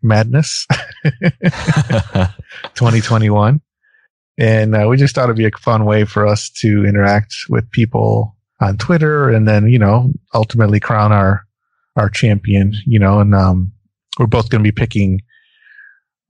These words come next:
Speaker 1: I'll be, I'll be picking eight Jedi, canon Jedi, and Fives will be picking eight,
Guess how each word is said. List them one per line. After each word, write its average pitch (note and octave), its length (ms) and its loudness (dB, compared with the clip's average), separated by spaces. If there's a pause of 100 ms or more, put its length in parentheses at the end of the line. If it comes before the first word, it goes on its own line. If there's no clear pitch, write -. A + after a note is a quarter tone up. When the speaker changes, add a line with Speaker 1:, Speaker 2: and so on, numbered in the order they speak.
(180)
Speaker 1:
I'll A#2+ 60 0
be, A#2 160 -2
I'll B2+ 140 0
be B2+ 140 -2
picking A#2 680 -2
eight A#2+ 500 -4 (300)
Jedi, C3+ 560 0 (460)
canon C3 380 0
Jedi, C#3+ 680 -2
and G#2+ 440 0 (800)
Fives A2 320 0
will A2 80 -2
be G#2+ 100 2
picking G#2+ 480 -4
eight, G#2+ 220 -2